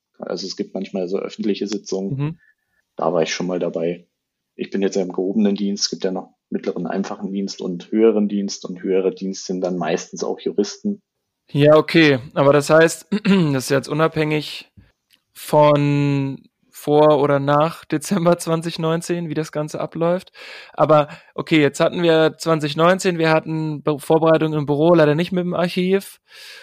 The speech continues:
Speaker 2: Und wir hatten auch das, den, den Vor-Ort-Termin. Jetzt, sag ich mal, gehen wir mal so ein bisschen weiter, sagen wir mal so Mitte März. Ich glaub, das ist so ein guter Zeitpunkt, wo dann,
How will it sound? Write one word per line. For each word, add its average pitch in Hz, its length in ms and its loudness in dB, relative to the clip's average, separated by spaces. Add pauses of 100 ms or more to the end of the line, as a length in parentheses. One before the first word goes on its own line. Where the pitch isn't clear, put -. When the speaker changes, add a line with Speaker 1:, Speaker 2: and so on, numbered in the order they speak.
(160)
Speaker 2:
Und 156 840 2
wir 151 800 6
hatten 156 400 -2
auch 147 200 -2
das, - 280 -6
den, 139 180 -6
den 147 200 -4
Vor-Ort-Termin. 190 1040 0 (560)
Jetzt, - 640 0
sag 151 160 0
ich 151 100 -12
mal, 151 160 2
gehen 156 200 2
wir 160 60 4
mal 156 160 4
so 147 80 -2
ein 147 60 -4
bisschen 151 920 -4
weiter, 160 640 4
sagen 151 200 2
wir 151 120 0
mal 151 200 2
so 147 160 -2
Mitte 151 520 -2
März. 170 880 0
Ich - 160 -16
glaub, 156 200 0
das 151 200 -2
ist 151 120 -8
so 156 200 -2
ein 151 200 -6
guter 156 280 0
Zeitpunkt, 156 600 0
wo 147 140 -2
dann, 151 380 -2